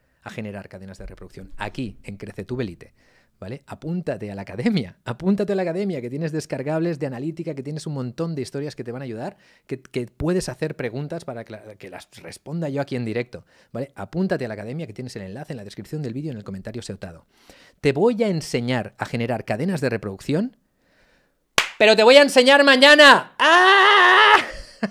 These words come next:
Ya lo sabías, ¿no? Que te iba a hacer un cliffhanger de la hostia. Es verdad, te voy a enseñar a hacer cadenas de reproducción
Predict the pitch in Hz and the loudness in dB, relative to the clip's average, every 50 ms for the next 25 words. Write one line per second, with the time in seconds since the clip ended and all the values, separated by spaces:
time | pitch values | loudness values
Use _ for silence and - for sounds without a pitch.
0 | - _ - 320 254 180 151 165 170 - 147 - - 110 151 151 131 110 120 147 | -6 _ -2 0 0 0 0 -2 -2 -4 -4 -4 0 2 2 2 2 2 0 -2
1 | 214 247 - - - - - _ - 131 143 139 139 143 151 151 147 139 147 139 | -2 -2 -6 -12 -20 -20 -20 _ -10 -8 -4 -2 -2 0 0 -2 -2 -2 -2 -2
2 | 127 - - 131 143 139 131 127 117 113 117 113 101 107 117 - - 208 240 262 | -2 0 -2 -2 0 0 0 -2 -2 -2 -4 -6 -6 -8 -10 -6 -6 -6 -6 -6
3 | - - - - - - - 107 104 127 135 139 165 233 247 196 - 143 190 240 | -12 -18 -20 -20 -20 -16 -16 -2 2 2 6 6 6 6 6 4 2 4 6 4
4 | 254 208 220 214 254 262 214 247 262 - 254 240 262 285 294 262 269 240 233 208 | 6 6 4 4 4 4 4 2 2 2 2 0 2 2 2 2 2 0 0 2
5 | 214 208 185 170 160 147 - 254 285 302 302 | 2 2 2 2 2 6 8 8 8 8 6